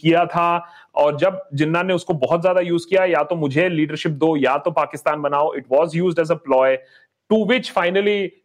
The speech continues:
uh, Nehru and Gandhi said, "Bro, भैया, तुम अपना, uh, पाकिस्तान लो," and of course the English was only too happy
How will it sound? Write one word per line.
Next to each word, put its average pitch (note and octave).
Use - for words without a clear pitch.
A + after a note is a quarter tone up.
uh, -
Nehru D3
and E3
Gandhi D3
said, D3+
"Bro, C#3
भैया, B2+
तुम B2+
अपना, B2
uh, G#2+
पाकिस्तान B2+
लो," A#2
and A#2
of A#2
course B2+
the A#2+
English A#2
was A#2
only A2+
too A2+
happy A2